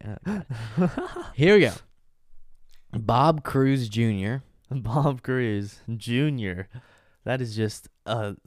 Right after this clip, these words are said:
Speaker 2: roller coaster of a <laughs> name.
Speaker 1: Yep.
Speaker 2: You got, like, Bob, which is kind of weird, but kinda not. I like, like, you gotta love Bobs, you know?
Speaker 1: You gotta love Bob.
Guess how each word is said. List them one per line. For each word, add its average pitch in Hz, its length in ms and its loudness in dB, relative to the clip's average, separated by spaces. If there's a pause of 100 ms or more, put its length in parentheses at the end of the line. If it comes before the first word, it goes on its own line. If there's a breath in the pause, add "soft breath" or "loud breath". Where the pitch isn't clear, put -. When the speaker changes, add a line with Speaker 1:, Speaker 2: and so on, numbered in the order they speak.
Speaker 2:
roller 127 480 4
coaster 110 460 2
of 110 80 2
a 120 80 2
<laughs> 117 140 2
name. 120 500 -2
Speaker 1:
Yep. 135 280 4
Speaker 2:
You 147 60 2
got, 156 120 8
like, 147 240 2
Bob, 113 400 4
which 123 160 -2
is 113 100 -4
kind 117 340 -2
of 107 140 -2
weird, 107 500 0
but - 160 -8
kinda 120 280 -2
not. 98 340 -2
I 107 80 2
like, 113 240 0 (140)
like, 117 240 -2
you 131 120 0
gotta 127 240 4
love 101 320 0
Bobs, 101 460 -4
you 104 80 -4
know? 113 260 -2
Speaker 1:
You 160 60 -10
gotta 147 200 -2
love 78 200 -4
Bob. 64 340 -10